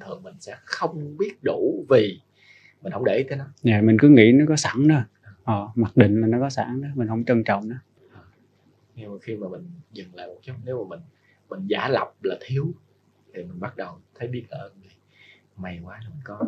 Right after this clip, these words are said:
Speaker 1: cái này, mình có cái kia. Ờ, đơn giản thôi, bây giờ mình, mà mình đừng nói đòi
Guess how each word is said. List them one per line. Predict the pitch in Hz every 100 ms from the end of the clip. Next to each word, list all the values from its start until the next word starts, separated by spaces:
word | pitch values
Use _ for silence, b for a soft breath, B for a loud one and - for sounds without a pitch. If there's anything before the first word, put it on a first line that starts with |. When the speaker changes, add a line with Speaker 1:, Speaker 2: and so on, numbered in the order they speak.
| 113 -
Speaker 1:
cái | 113
này, | 98
mình | 85 -
có | - 107
cái | 110
kia. | 104 95 98 _ _ _ _ _ _ _
Ờ, | - 95 92 90 92 95 _ _ _ _ -
đơn | 110 104
giản | 87 92
thôi, | 127
bây | 101
giờ | 92 82
mình, | 82 80 - _
mà | 82 - _ _ _ _ 92
mình | 87 85 82 -
đừng | 92 104
nói | 120 123
đòi | 87 82 80